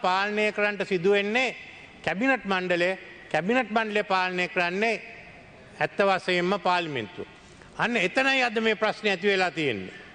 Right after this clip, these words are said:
විසි වෙනි, විසි වෙනි, අ, සංශෝධනය ක්‍රියාත්මක වෙලා අවුරුද්දකින් පස්සේ අපි දකින්නේ මේ පාර්ලිමේන්තුවේ මේ බලතල ක්‍රියාත්මක කරන්නට අවස්ථාව නැති වෙලා තියෙනවා. එදා කරේ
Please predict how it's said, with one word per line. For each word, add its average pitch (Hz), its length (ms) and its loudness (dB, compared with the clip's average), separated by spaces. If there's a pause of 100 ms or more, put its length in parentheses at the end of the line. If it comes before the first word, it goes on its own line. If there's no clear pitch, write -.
(380)
විසි 165 260 0
වෙනි, 240 260 2 (560)
විසි 247 320 2
වෙනි, 247 320 2 (760)
අ, 170 420 2
සංශෝධනය 214 760 2
ක්‍රියාත්මක 214 600 0
වෙලා 214 400 2 (520)
අවුරුද්දකින් 226 640 2
පස්සේ 226 480 0 (360)
අපි 165 200 0
දකින්නේ 233 420 2
මේ 220 160 2
පාර්ලිමේන්තුවේ 208 760 0
මේ 208 120 2
බලතල 190 460 0
ක්‍රියාත්මක 202 600 0
කරන්නට 196 280 0 (480)
අවස්ථාව 202 520 2
නැති 190 240 2
වෙලා 175 200 2
තියෙනවා. 139 300 -2 (320)
එදා 208 340 2
කරේ 226 400 0